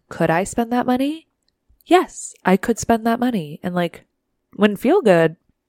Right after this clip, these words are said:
But why is there this fear that I really don't have anywhere to go? Because I, I actually could have a place to go,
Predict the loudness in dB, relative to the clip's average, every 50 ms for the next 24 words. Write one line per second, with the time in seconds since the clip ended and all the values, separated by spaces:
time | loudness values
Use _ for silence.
0 | _ _ 2 2 2 4 2 2 2 2 2 2 2 2 2 0 -2 -2 0 -2
1 | -4 -4 -6 -6 -4 -4 -2 -2 -2 -2 -2 -2 -2 -2 0 2 2 4 4 2
2 | 0 0 -2 -2 -2 -4 -4 -6 -8 -8 -10 -10 -10 -10 -6 -4 -2 0 0 0
3 | 0 0 -2 -4 -4 -4 -6 -4 -6 -6 -8 _ _ _ _ _ _ _ _ _
4 | _ -2 0 0 0 -2 -4 -6 -4 -4 -4 -6 -8 _ -20 -20 -20 _ -6 -2
5 | 0 0 0 0 -2 -6 -6 -8 -8 -6 -6 -6 -6 -6 -10 -12 -12 -10 -10 -12
6 | -10 -12 -14